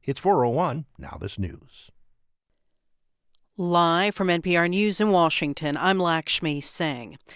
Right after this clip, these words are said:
Speaker 2: The U S military has yet to determine the origins of three additional objects that were shot down over the weekend, but the White House National Security Council spokesman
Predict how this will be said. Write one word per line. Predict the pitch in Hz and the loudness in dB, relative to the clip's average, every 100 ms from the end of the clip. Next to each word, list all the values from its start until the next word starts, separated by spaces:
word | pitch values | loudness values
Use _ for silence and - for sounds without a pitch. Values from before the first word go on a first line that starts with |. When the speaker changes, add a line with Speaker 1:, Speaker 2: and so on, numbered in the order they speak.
| - - - | -20 -20 -10
Speaker 2:
The | - | 0
U | 262 311 | 4 4
S | 262 | 4
military | 262 254 254 254 233 220 | 4 4 4 4 4 4
has | 202 175 | 0 -2
yet | 196 233 | 0 0
to | - | 0
determine | 190 185 226 214 208 | -4 -2 0 2 2
the | 190 | 0
origins | 190 214 240 233 226 208 | 2 4 4 4 0 -2
of | 190 | -4
three | - 269 262 262 | -4 -2 0 0
additional | 214 190 226 233 214 | 0 2 2 2 -2
objects | - 208 202 220 202 | 2 2 4 0 -2
that | 214 190 | -2 0
were | 185 | -2
shot | - 220 208 | 0 0 0
down | - 202 202 | 2 2 2
over | 202 180 175 | 2 0 -2
the | 175 | -6
weekend, | 175 233 220 180 165 165 | -2 -4 0 2 2 0
but | 165 | -4
the | 170 | -4
White | 165 208 240 | 0 2 2
House | 214 196 180 | 2 2 0
National | 196 180 180 190 | -2 -2 -2 -6
Security | - 175 185 170 | -8 -6 -4 -4
Council | 160 180 170 160 | -2 -2 -2 -6
spokesman | - 220 - 156 151 | -2 -2 -2 -4 -4